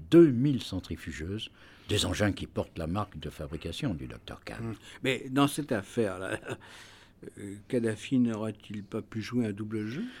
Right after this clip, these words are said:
Speaker 1: Non, parce qu'il a prévenu la C I A. Il ne voulait pas de ces centrifugeuses.
Speaker 2: Mais alors, il a donc contribué à l'élaboration du piège, euh, qui se referme sur le réseau Khan, là.
Speaker 1: Exactement.
Speaker 2: Ouais.
Speaker 1: Et immédiatement, le démantèlement du réseau et les arrestations commencent un peu partout dans le monde.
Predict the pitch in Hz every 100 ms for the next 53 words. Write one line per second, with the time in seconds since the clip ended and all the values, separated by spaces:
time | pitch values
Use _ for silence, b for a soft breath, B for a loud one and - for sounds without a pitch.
0 | 151 135 113 117 - - 117 95 78 95
1 | 85 87 67 - 67 67 65 69 95 101
2 | 110 123 127 123 98 - 67 - 67 -
3 | - - - 110 104 101 101 110 - 135
4 | 131 117 160 202 113 - 117 214 147 107
5 | 98 95 95 - 170 - 95 180 226 175
6 | 113 - B B B B B 196 190 -
7 | 95 - 101 - 110 107 - 180 139 117
8 | 101 107 175 190 113 98 143 175 - 95
9 | - - 214 B B - 113 113 156 139
10 | 120 - 127 180 123 92 101 107 104 98
11 | 110 98 87 82 80 78 135 147 87 71
12 | 78 71 - - - 90 - 71 85 104
13 | 80 78 69 71 - 95 85 87 92 92